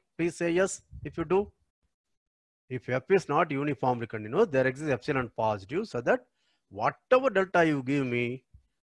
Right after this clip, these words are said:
I can always find two elements x and y in A, so that mod x minus y is less than delta, but mod f x minus f y is greater than or equal to epsilon. Okay,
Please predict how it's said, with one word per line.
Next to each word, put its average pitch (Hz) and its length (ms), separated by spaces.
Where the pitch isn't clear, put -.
I 131 120
can 127 140
always 170 380
find 214 380
two 160 140
elements 156 340
x 117 160
and 131 140
y 120 100
in 107 260
A, 214 200
so 135 200
that 208 180
mod 143 240
x - 180
minus 147 280
y 131 80
is 117 160
less 113 120
than 165 140
delta, 156 420
but 120 280
mod 127 340
f 123 160
x 127 200
minus 117 240
f 113 180
y 147 80
is 214 120
greater 117 180
than 110 100
or - 20
equal 135 160
to - 80
epsilon. 90 300
Okay, 143 240